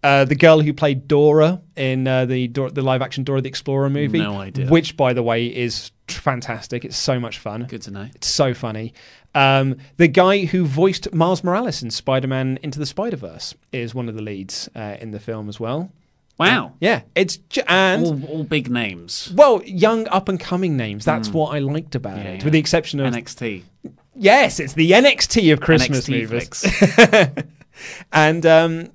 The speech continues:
Speaker 1: yeah, and it's also got, because it's a Netflix movie, so you have to get a star from the past.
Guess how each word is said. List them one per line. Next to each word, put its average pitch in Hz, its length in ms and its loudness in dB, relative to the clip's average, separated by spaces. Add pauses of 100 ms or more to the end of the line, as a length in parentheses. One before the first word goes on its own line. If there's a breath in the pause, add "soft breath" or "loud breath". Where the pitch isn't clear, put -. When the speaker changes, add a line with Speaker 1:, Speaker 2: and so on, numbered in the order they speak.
(220)
Speaker 1:
yeah, 208 140 8
and 165 140 0
it's 143 120 -4
also 185 360 2
got, 120 220 -4
because 135 540 -2 (220)
it's 131 120 -6
a 135 40 -4
Netflix 123 400 -6
movie, 104 160 -10
so 123 100 -8
you 117 80 -6
have 139 200 -2
to 135 100 -4
get 120 280 -2 (360 soft breath)
a 120 80 -6
star 127 320 0
from 123 180 -6
the 117 80 -6
past. 139 560 -6